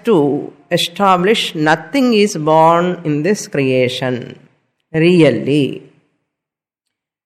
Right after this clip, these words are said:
Really nothing is born. Everything is born unreally. Everything is born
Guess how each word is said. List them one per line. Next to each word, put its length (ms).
Really 720
nothing 560
is 260
born. 720
Everything 680
is 260
born 680
unreally. 1040
Everything 640
is 180
born 500